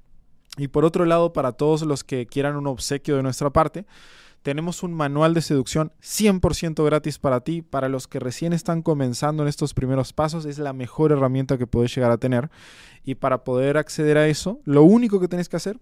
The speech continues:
es ir a mi Instagram, que es arroba soy Matías Laca,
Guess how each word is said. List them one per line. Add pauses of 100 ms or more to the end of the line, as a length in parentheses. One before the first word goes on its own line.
(100)
es (420)
ir
a
mi
Instagram,
que
es
arroba
soy
Matías
Laca,